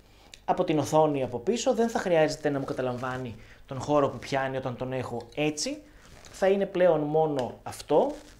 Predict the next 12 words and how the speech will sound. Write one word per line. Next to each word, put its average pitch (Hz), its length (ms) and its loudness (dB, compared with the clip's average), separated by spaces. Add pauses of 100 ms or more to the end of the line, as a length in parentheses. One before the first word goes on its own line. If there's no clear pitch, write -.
(140)
δείτε 156 220 2
το 151 100 0
εδώ 127 140 0
ξανά, 135 480 -4
είναι 127 440 -6
αυτό - 280 -4
εδώ 151 500 0 (1120)
και 190 100 -2
είναι 254 340 0 (100)
εδώ. 127 400 -2
Άρα 190 180 0
λοιπόν 170 540 0